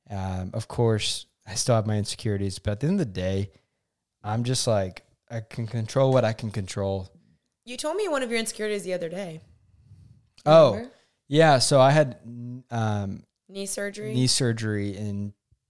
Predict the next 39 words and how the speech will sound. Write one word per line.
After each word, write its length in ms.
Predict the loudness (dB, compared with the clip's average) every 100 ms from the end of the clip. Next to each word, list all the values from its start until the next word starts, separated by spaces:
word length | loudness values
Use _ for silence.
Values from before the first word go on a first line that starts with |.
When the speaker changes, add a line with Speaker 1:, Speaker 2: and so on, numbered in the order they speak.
| _ -16
Speaker 1:
two 180 | -8 0
thousand 300 | 2 2 0
eighteen, 720 | -4 -6 -10 -8 -6 -6 -8
which 260 | -10 -12 -12
was 200 | -10 -10
pretty 280 | -4 0 0
severe, 580 | 0 -2 0 0 0 -6 _ _ _ _
um, 340 | -6 -2 -2 -4
like, 220 | -8 -8
kneecap 440 | -6 -4 0 0 0
realignment, 720 | -2 -2 -4 -4 -4 -6 -10
cartilage 440 | -8 -8 -8 -6
reemplacement. 880 | -6 -6 -4 0 2 2 0 -2 -2 _ _ _ _ -6
So 180 | 0
I 140 | 4 4
have 140 | 2 -2 -10 _
really, 720 | -20 -2 4 8 8 8 6
really, 480 | 6 6 6 4 2
really 320 | 2 0 0
bad 260 | -2 -4 -4
mo-, 280 | -2 -2 -2 -2
mo-, 160 | 0 0 -2 -6
mobility 580 | -2 0 0 0 -2
in 80 | -4
my 100 | -6
right 240 | -6 -10 -12
knee. 180 | -14 -8
It's 160 | -4
probably, 720 | 6 8 8 6 4 4 4 -2 _ _ _ 2
I 80 | 4
would 120 | 6
say 140 | 6
it 60 | 8
operates 420 | 8 8 6 4
at, 40 | 2
like, 160 | 0
forty, 400 | -4 -4 0 0
fifty 280 | -2 -4 -4
percent. 480 | -2 -2 0 -2 -4